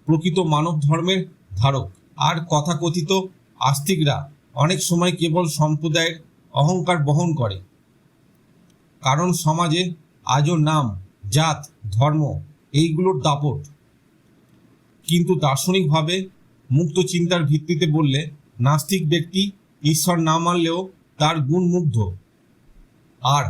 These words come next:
আস্তিক ব্যক্তি ঈশ্বর মানলেও যদি তিনি অহংকারী হন,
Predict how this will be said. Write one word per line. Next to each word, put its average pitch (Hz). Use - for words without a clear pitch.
আস্তিক 143
ব্যক্তি 175
ঈশ্বর 151
মানলেও 165
যদি 160
তিনি 175
অহংকারী 165
হন, 147